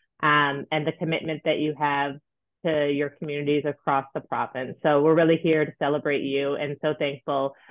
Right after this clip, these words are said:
um, that you're taking part in our discussion this evening. So,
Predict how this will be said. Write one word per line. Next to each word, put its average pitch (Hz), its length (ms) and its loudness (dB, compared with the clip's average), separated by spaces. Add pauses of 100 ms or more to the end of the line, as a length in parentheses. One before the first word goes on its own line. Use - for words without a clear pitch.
um, 139 380 0
that 143 100 -2
you're 147 100 0
taking 143 440 -6
part 135 260 -2
in 143 120 -6
our 131 120 -2
discussion 131 520 -6
this 131 180 -6
evening. 127 600 -4 (520)
So, 170 480 6